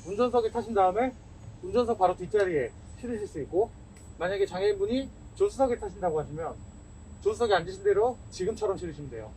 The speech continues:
그러니까 잠깐 영상으로 보셨지만 이거는 보호자가 실기에 너무나도 간단하고 쉬운 방법으로 휠체어를 실으실 수 있는 거기 때문에 박스형 휠체어를 보호자분들이 차에 실는 거에 대한, 어, 약간의, 어, 어렵다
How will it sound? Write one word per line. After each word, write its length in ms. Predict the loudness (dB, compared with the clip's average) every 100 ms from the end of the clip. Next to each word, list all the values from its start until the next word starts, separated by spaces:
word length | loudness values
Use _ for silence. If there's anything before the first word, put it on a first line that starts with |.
| -16 -18 -16 -16 -16 -16 -16 -2
그러니까 200 | 0 0
잠깐 280 | 2 4 4
영상으로 420 | 4 4 4 2
보셨지만 600 | 0 -2 -2 -2 0 -2 -8 -16 -16 -16 -16 -16 -12 -2
이거는 280 | 2 2 2
보호자가 480 | 2 4 4 4
실기에 400 | 4 -2 0 2
너무나도 540 | 4 2 2 0 0 -2
간단하고 500 | -2 0 0 0 -2
쉬운 320 | -6 -6 -4
방법으로 400 | -6 -2 0 0 -4
휠체어를 400 | -4 0 0 0
실으실 380 | -4 -6 -8
수 140 | -8 -6
있는 200 | -4 -4
거기 180 | -6 -4
때문에 380 | -4 -4 -8 -10 -16 -20 -20 -20 -2 0
박스형 380 | 2 2 2
휠체어를 840 | 2 -2 0 2 2 2 4 4 2 -6 -16 0
보호자분들이 600 | 2 4 4 0 -2 -2
차에 260 | 0 0 0
실는 300 | -4 -4 0
거에 160 | 2
대한, 320 | 2 -2 -4 -8 -14 -14 -12 -8
어, 160 | -6 -6
약간의, 480 | 0 2 2 0 -2 -12 -16 -16 -12
어, 200 | -6 2
어렵다 540 | 6 6 8 6 6